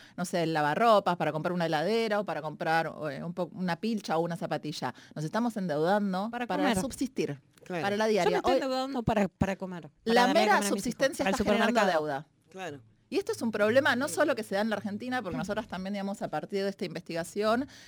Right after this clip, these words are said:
Speaker 1: eh, y de abrir los ojos, ¿no? ¿Viste? Cuando abrís los ojos con un tema, no los podés volver a cerrar. Empezamos a
Speaker 3: Horrible.
Speaker 1: conectarnos con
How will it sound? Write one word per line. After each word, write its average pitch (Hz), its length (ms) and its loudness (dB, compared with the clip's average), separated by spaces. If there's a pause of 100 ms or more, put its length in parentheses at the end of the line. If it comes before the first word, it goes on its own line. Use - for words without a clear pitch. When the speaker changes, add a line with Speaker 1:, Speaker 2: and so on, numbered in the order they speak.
Speaker 1:
eh, 143 520 -2
y 180 80 -2
de 180 80 4
abrir 190 240 2
los 202 160 2
ojos, 285 260 6
¿no? 196 140 4
¿Viste? 247 200 0
Cuando 170 200 -2
abrís 202 160 0
los 262 180 -4
ojos 269 200 -8
con 208 160 -6
un 160 140 -10
tema, 233 300 -2
no 208 100 4
los 240 120 2
podés 196 240 0
volver 208 240 2
a 208 60 0
cerrar. 254 480 4 (440)
Empezamos 208 460 2
a 262 40 4
Speaker 3:
Horrible. 220 80 4
Speaker 1:
conectarnos 226 920 2
con 233 380 2